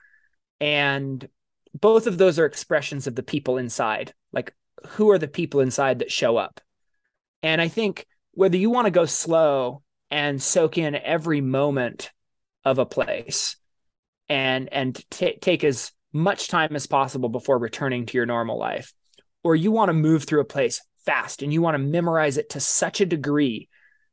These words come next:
that you know where you're putting your feet and where you're putting your hands and where, where, like,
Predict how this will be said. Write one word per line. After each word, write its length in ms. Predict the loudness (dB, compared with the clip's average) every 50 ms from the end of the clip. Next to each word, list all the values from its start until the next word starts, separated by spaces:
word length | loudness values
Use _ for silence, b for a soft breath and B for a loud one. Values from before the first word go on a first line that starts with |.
| _ -6
that 100 | -2 0
you 100 | 2 2
know 160 | 4 4 2
where 240 | 4 4 4 4 4
you're 180 | 4 2 0
putting 320 | 0 -2 -2 -2 -2 -2 -2
your 120 | -4 -6
feet 360 | -6 -4 -2 -2 -2 -2 -4 _ -8
and 160 | -8 -4 0
where 140 | 2 2 2
you're 140 | 2 0
putting 320 | -2 -2 -2 -2 -2 -2 -4
your 100 | -6 -8
hands 640 | -4 -4 -2 0 0 -2 -2 -6 -8 -10 -12 -14 b b b b b b b _ -4
and 220 | -4 -4 -2 -2
where, 280 | 2 4 4 4 4 4
where, 340 | 2 4 4 6 6 4
like, 280 | 4 0 -4 -8 -12